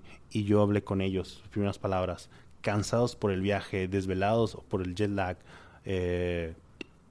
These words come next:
todas esas emociones, pero al final cuando ven algo que para ellos era impresionante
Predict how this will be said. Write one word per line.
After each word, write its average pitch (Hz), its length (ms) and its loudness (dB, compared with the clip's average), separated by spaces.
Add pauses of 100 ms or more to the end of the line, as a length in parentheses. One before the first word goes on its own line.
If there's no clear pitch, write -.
(960)
todas 120 220 4
esas 117 100 0
emociones, 104 420 0
pero 104 140 0
al 90 60 0
final 104 340 2
cuando 95 240 2
ven 104 120 2
algo 107 260 2
que 98 260 -4
para 95 240 -2
ellos 101 260 0
era 104 100 0
impresionante 98 680 0